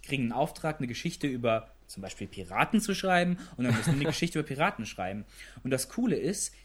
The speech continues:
Speaker 1: die Sachen, die die an diesen Wochenendkursen schreiben, werden alle veröffentlicht. Es kommt alle drei Monate ein Buch raus, äh, Three to
Speaker 2: Mhm.
Speaker 1: Six Quarterly, in dem dann all diese Geschichten zusammengefasst sind. Das wird dann für diesen guten Zweck eben verkauft,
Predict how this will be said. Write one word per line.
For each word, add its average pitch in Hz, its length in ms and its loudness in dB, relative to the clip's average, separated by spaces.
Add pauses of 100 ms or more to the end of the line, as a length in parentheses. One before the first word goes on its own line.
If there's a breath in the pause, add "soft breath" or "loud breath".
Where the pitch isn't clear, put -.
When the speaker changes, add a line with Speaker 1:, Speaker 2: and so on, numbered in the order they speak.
(140)
Speaker 1:
die 131 100 0
Sachen, 180 260 2
die 190 100 2
die 185 140 2
an 165 60 0
diesen 151 240 0
Wochenendkursen 156 560 0
schreiben, 139 500 4 (200 loud breath)
werden 127 180 4
alle 147 160 2
veröffentlicht. 131 880 -2 (260 loud breath)
Es - 160 -2
kommt 143 320 0 (160)
alle 262 180 8
drei 165 240 4
Monate 156 360 2
ein 123 120 0
Buch - 380 0
raus, 220 400 4
äh, 131 340 4 (200)
Three 151 180 4
to 175 140 -6
Speaker 2:
Mhm. 156 60 6
Speaker 1:
Six - 340 2
Quarterly, 185 580 2 (680 loud breath)
in 147 180 4
dem 156 180 6
dann 156 140 4
all 156 240 4
diese 160 180 2
Geschichten 156 440 -2
zusammengefasst 123 760 0
sind. 135 160 -2
Das 120 160 -2
wird 131 100 -2
dann 123 100 0
für 123 120 -4
diesen 120 360 0
guten 143 220 -2
Zweck 123 280 -2
eben 127 140 -4
verkauft, - 680 -8